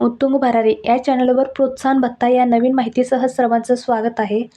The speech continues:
या चॅनलवर कायम उपयुक्त माहिती व महत्त्वाची माहिती देण्याचा माझा मुख्य उद्देश असतो. तर चॅनलवर नवीन असणारे सर्व ताईंनी, सर्वांनी चॅनलला सबस्क्राईब करून घ्या आणि घंटीच्या बटनाला प्रेस करून all नोटिफिकेशनला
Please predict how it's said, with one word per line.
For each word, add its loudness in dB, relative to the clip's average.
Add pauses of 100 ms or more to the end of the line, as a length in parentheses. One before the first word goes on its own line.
(380)
या 2
चॅनलवर 2
कायम -2 (560)
उपयुक्त 0
माहिती 0
व 4
महत्त्वाची -2
माहिती -2
देण्याचा 0
माझा 0
मुख्य -2
उद्देश 0
असतो. -4 (380)
तर 2
चॅनलवर 0
नवीन 0
असणारे 0
सर्व 0
ताईंनी, -2
सर्वांनी 0 (420)
चॅनलला 2
सबस्क्राईब -2
करून -2
घ्या -4 (420)
आणि 0
घंटीच्या -2
बटनाला 0
प्रेस -2
करून -2
all -2
नोटिफिकेशनला -4